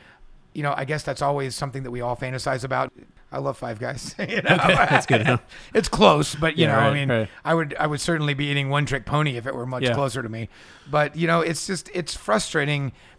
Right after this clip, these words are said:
Speaker 1: because I think there's just, uh, there's a disconnect of, you know,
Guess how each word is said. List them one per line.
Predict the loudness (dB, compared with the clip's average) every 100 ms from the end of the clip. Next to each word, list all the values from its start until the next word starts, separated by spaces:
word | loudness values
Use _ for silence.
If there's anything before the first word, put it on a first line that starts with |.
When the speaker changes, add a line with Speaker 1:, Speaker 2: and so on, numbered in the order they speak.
| -4
Speaker 1:
because | -2
I | 0
think | 0 -2 -2
there's | -6 -4
just, | -4 -4 -4
uh, | -6 -4
there's | -4
a | -4
disconnect | -4 -4 -2 -2 -2 -4 -18 _ -20 -20 -8
of, | -4 -2 -4 -14 -20 _ _ _ _ _ -4
you | -2
know, | -2 -4